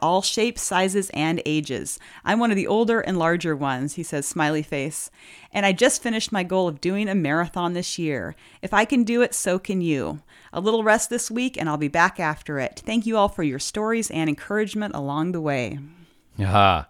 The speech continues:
Speaker 2: Love it, man. That's great. Congrats, Chuck, on accomplishing that awesome goal, running your first marathon. Thank you for sharing those encouraging words with everybody.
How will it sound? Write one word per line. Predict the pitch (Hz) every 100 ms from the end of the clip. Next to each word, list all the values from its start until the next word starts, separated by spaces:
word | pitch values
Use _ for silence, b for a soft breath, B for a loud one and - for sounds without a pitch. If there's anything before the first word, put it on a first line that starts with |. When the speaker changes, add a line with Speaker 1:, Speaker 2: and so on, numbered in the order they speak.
| _
Speaker 2:
Love | - 90 104
it, | 92 -
man. | 95 98
That's | 117
great. | - 95 90 -
Congrats, | - 95 98 104 95 - -
Chuck, | - 104 95
on | 90 85
accomplishing | - - 120 - - 123
that | 104
awesome | 104 113 - 92
goal, | 104 110 110 -
running | 120 127
your | 123
first | 131 120
marathon. | 127 127 123 131 127 127 120
Thank | - 120
you | 123
for |
sharing | 113 139 123
those | 110 101
encouraging | 107 90 - 120 110 110 98
words | 101 127 101
with | 87
everybody. | 87 78 76 78 76